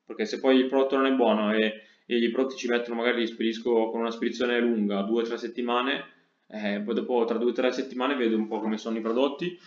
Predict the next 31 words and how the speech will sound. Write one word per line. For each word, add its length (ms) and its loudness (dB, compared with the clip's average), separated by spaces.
vedo 220 0
com'è 200 2
la 140 8
gente, 300 2
se 120 -4
me 120 -2
le 60 2
vuole 380 2
rimandare 540 2
tutti 200 -10
indietro, 600 0
e 220 -12
poi 180 0
d-, 40 -6
un 560 -8
ta-, 160 -4
un 260 -8
return 480 0
rate 640 4
molto 460 0
alto, 640 4
sopra 320 -2
il 60 0
dieci 240 -2
per 160 0
cento, 420 -2
dieci 240 -2
per 160 -4
cento 240 -6
e 40 -6
su, 320 -8